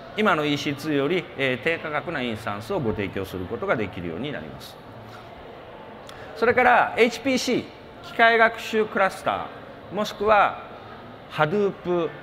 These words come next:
クラスターなどで、えー、利用されるエラスティックファブリックアダプターというものをリリースしました。エーダブリューエスのイーシーツーという仮想サーバーは、シーピーユー、メモリに対して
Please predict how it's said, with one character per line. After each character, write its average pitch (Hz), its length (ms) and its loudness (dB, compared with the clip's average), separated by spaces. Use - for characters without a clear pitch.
ク - 60 -6
ラ 139 120 6
ス - 140 -10
タ 85 240 0
ー 110 140 4
な 196 160 0
ど 214 120 4
で、 147 340 6
え - 20 4
ー、 107 40 2
利 113 120 2
用 113 160 4
さ 117 120 0
れ 120 140 4
る 131 220 4
エ 135 60 2
ラ 202 120 4
ス - 100 -10
テ 220 60 0
ィ 214 60 0
ッ - 20 -10
ク 202 80 -2
フ 202 100 0
ァ 190 60 4
ブ 190 80 0
リ 185 60 0
ッ 180 40 -4
ク 175 140 0
ア 175 40 2
ダ 165 120 0
プ - 80 -12
タ 90 160 -4
ー 90 40 -8
と 123 100 -10
い 147 40 -4
う 170 60 -4
も 196 100 -4
の 196 100 0
を 117 40 0
リ 104 160 -2
リ 92 100 -2
ー 85 40 -6
ス - 100 -12
し 92 80 -12
ま 76 100 -10
し - 80 -12
た。 - 80 -10
エ 254 80 6
ー - 20 2
ダ 311 120 10
ブ 320 80 2
リ 330 60 6
ュ - 20 4
ー - 20 2
エ - 20 2
ス - 120 -2
の 202 100 4
イ 196 120 4
ー - 20 2
シ 220 160 0
ー 214 60 2
ツ 226 120 0
ー 208 60 -2
と 165 60 0
い 143 60 4
う 117 60 2
仮 127 200 -2
想 151 160 4
サ 151 260 2
ー - 20 -4
バ 95 140 0
ー - 20 0
は、 98 380 2
シ 233 240 2
ー 220 100 -2
ピ 226 80 2
ー 226 100 6
ユ 214 200 8
ー、 98 100 -2
メ 127 120 2
モ 143 200 2
リ 131 200 2
に 139 180 -2
対 147 340 0
し - 140 -10
て 117 320 2